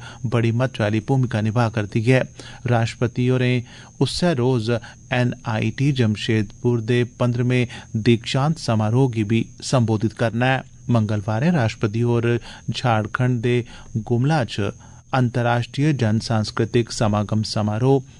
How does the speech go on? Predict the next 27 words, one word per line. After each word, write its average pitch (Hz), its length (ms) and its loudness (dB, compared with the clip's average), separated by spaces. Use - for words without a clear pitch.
कार्तिक 123 540 -2
यात्रा 110 500 0
गी 151 160 0
बी 107 220 0
संबोधित 110 600 0
करङन। 131 480 0
भारत 160 320 0
ने 185 140 0
कल 139 220 0
रातीं 131 420 0
तिरुवनंतपुरम 120 920 0
च 143 300 0
त्रिये 120 440 2
महिला 110 420 0
क्रिकेट 117 520 0
टी 113 220 2
ट्वेंटी 113 460 0
अंतर्राष्ट्रीय 110 640 0
मुकाबले 113 500 0
च 156 100 -4
श्रीलंका 107 800 -2
गी 120 200 -2
अट्ठ 147 240 -2
विकटें 110 360 0
कन्नै 107 260 0
हराई 113 220 2
दित्ता। 117 320 0